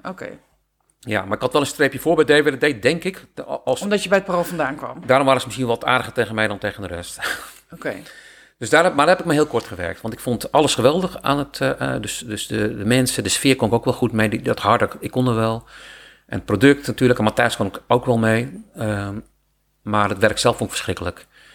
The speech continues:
Speaker 2: Ik moest de hele tijd mensen opbellen en afbellen. Nou, dat is bekend van D W D D.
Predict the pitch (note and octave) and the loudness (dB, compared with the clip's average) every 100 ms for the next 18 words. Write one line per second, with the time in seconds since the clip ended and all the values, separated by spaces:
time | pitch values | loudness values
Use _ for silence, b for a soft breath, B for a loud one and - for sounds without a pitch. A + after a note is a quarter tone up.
0 | b - G#2 G#2+ G#2 G#2 G2 G2+ - A2 | b -8 -2 0 2 2 2 0 0 0
1 | A2 G2 G#2+ F2+ - F2+ F2+ F2+ F#2+ F2+ | 2 2 0 -2 0 -2 -2 -10 -10 -10
2 | - - F#2+ F#2+ F2+ G2 F#2 F2+ F#2 | -12 -14 -6 -6 -6 -8 -8 -6 -8